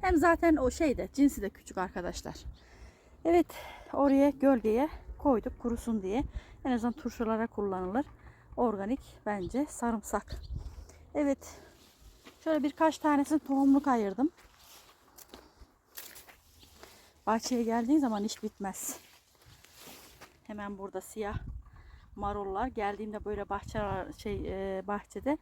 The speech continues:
şöyle biber aralarında marullar vardı. Bunlar tohumluk arkadaşlar. Tohumluk ayrıldı. Evet,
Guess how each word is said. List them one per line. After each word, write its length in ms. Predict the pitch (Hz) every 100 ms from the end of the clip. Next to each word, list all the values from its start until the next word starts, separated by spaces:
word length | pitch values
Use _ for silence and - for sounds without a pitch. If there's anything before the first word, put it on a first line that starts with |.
| _ _ _ -
şöyle 140 | 220
biber 220 | 214 226 208
aralarında 420 | 196 196 208 311
marullar 460 | 254 226 220 220
vardı. 300 | 202 175 170 180
Bunlar 200 | 208 208
tohumluk 500 | - 202 208 196 -
arkadaşlar. 580 | 180 180 175 175 262 311 - - - - -
Tohumluk 400 | 208 202 185 -
ayrıldı. 520 | 185 180 180 175 247 320 - - - _ _ _ _ _ _ - _ - - _ _ _ _ - - - - -
Evet, 200 | 220